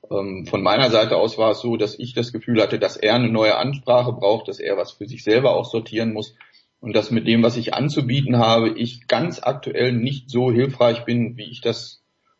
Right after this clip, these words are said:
ja nicht nur sein möchte, sondern auch brauche, um meinen Job richtig gut zu machen. Und deswegen war es für mich der Moment zu sagen, ähm, ich bin jetzt hier nicht mehr der Richtige und ich mache Platz für was auch immer das ist, für etwas anderes, für etwas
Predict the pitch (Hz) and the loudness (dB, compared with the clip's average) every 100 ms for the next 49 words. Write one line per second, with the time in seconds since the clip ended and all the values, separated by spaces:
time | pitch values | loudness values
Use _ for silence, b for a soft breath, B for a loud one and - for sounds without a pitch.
0 | _ - 113 151 160 151 127 117 123 123 | _ 0 2 2 0 0 2 4 2 2
1 | 131 123 123 131 127 160 185 - 185 190 | 0 0 -2 -2 -2 0 0 0 2 2
2 | 208 - 143 147 147 143 143 143 139 - | 2 -2 -2 -2 0 -2 -2 -6 -6 -10
3 | - 139 139 127 120 107 101 101 110 117 | -6 -4 -2 0 2 0 -2 -4 -2 0
4 | 92 90 107 - 104 113 - 113 107 104 | 2 2 2 -4 -8 -8 -4 -2 -2 -2
5 | 101 98 104 104 95 98 92 65 - 90 | -4 -4 -2 2 4 2 -4 -10 -4 -4
6 | 92 85 - _ _ - 117 - 110 104 | -6 -14 -20 _ _ -10 -10 -2 -2 0
7 | 101 - 95 139 147 127 120 123 123 117 | -2 -2 0 2 4 4 4 2 2 2
8 | 98 87 104 104 - 113 117 - - 113 | 2 2 0 0 0 0 0 -4 -2 2
9 | 127 131 131 123 147 170 175 175 226 - | 2 2 0 2 0 0 -2 -4 -6 -4
10 | - 127 - - - 104 120 - - - | -2 0 0 0 0 -2 -4 -6 -6 -4
11 | - - - | -6 -8 -12